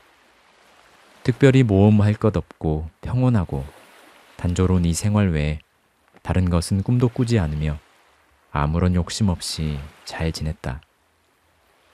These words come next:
십이월에 들어서 눈이 내리기 시작하자 세월과 더불어 인간도 그렇듯이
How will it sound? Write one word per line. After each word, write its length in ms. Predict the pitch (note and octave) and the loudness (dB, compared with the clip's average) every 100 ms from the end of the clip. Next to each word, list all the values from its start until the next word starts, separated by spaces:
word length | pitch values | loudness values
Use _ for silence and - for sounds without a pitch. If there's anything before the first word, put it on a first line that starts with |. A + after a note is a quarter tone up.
| _ _ _ _ - - - - _ - - | _ _ _ _ -20 -20 -20 -20 _ -20 -8
십이월에 500 | - A#2 A#2+ A2+ A2 | 0 4 6 8 6
들어서 600 | G2 F#2+ - F2 E2+ D#2+ | 4 0 2 0 2 0
눈이 220 | E2 F2+ | 0 2
내리기 340 | E2+ D#2 D#2+ E2 | 2 0 -2 -2
시작하자 720 | - G#2 - D#2+ - E2 D2 - _ _ _ _ _ _ _ | -2 -4 -2 -8 -6 -6 -8 -16 _ _ _ _ _ _ _
세월과 560 | - A#2 A2+ G#2+ G#2+ | 2 6 6 4 2
더불어 580 | G2+ D#2+ E2+ D#2+ C#2+ C2 - - _ _ | 2 -2 -2 -2 -2 -6 -16 -20 _ _
인간도 420 | E2+ E2 E2+ E2+ | -2 0 0 0
그렇듯이 680 | E2 E2 - E2 - - D#2 | -2 -4 -4 -8 -8 -8 -8